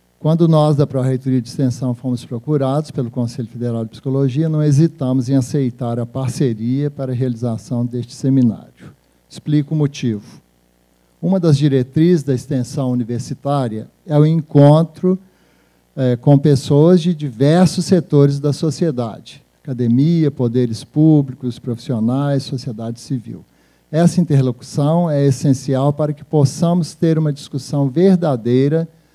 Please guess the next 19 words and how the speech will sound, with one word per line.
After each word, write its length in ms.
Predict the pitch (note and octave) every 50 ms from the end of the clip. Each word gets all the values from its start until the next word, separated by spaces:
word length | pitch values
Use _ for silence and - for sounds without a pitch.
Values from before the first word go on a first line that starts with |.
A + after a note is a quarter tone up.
| _ _ _
sobre 420 | _ - - - E3+ E3 E3+ E3 F3
a 60 | E3
situação 640 | D#3 - - - - C#3+ B2+ B2 - - D3+ D3
de 120 | D3+ C3+ C#3
nossas 440 | C#3 C#3 C#3 C#3+ C#3 - D#3+ C#3+ -
crianças 500 | - D#3+ C3 B2 B2 B2 B2+ B2 - -
e 40 |
adolescentes, 920 | C3+ B2 B2+ C3 C3+ C3+ B2 - - C3+ B2 A2 G#2 G2 - - - - - _ _ _ _ _
sobre 240 | - D3 D3 B2+
a 60 | C3 B2
atuação 500 | - C3+ B2+ A#2 A2+ A#2 - - B2+ A#2
do 80 | A2
Estado 640 | A2 - - - - C3 C3+ D3 D#3+ E3+ D#3+ D#3+ D3
a 60 | C3
fim 180 | - - D3+ C#3+
de 80 | C#3
garantir 420 | C3+ C#3 C3 C3+ C3 B2+ C3 - C3+
seus 280 | - - D3 C#3 C3
direitos. 600 | B2 C#3+ D3 A#2+ A2 G2+ G2+ G2 - - - -